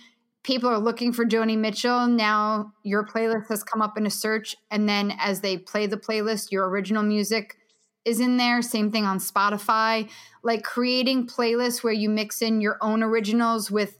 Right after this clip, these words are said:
other similar artists and other artists who inspire you, that helps kind of, again, wade people in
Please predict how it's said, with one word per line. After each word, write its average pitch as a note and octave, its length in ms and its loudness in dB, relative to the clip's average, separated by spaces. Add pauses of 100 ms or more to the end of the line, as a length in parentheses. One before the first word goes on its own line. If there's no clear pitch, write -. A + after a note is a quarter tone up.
(360)
other A3 220 2
similar A3 460 0
artists A#3 560 0
and G#3 80 -2
other G3 260 0
artists G#3 340 0
who G#3 120 0
inspire G3+ 560 0
you, C#4+ 480 0
that A#3+ 320 0
helps A#3+ 440 -2
kind A3+ 360 0
of, G3 80 -2
again, G#3 560 0
wade G3 560 -2
people G#3 340 -2
in A#3 380 2